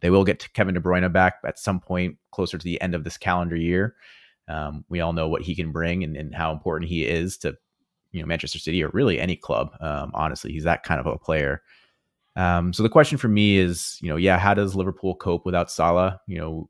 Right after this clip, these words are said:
well, last season, I think we, we were kinda critical of him and, and what he was and wasn't doing,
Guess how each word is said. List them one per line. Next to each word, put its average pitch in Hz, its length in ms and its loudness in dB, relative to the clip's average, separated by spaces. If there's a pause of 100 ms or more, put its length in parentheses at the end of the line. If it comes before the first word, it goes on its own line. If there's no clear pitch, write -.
well, 82 200 -2
last 92 280 0
season, 90 240 -4
I 82 80 -4
think 87 200 -8
we, 87 280 -2
we 87 80 -6
were 85 80 -8
kinda 87 200 -2
critical 85 360 -6
of 80 100 -4
him 85 240 -4
and, 80 140 -8
and 80 120 -10
what 80 160 -4
he - 140 -12
was 87 300 -2
and 82 80 -10
wasn't 80 240 -8
doing, 85 400 -4